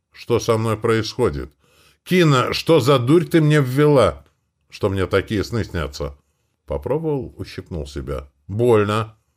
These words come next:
Какую забористую дурь она мне ввела? Все как настоящее. В каюту зашла Элла.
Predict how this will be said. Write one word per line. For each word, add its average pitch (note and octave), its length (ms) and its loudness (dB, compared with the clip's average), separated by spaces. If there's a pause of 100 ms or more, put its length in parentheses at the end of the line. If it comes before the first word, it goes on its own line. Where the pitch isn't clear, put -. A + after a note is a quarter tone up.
(300)
Какую D2 520 -8
забористую D2+ 880 -6
дурь C3 280 -6
она F2 220 -6
мне F#2+ 200 -6
ввела? E2+ 540 -6 (680)
Все - 360 0
как C3 260 -2
настоящее. E2 880 -6 (360)
В - 80 -20
каюту F2 480 -4
зашла C#3+ 420 0
Элла. F#2 440 2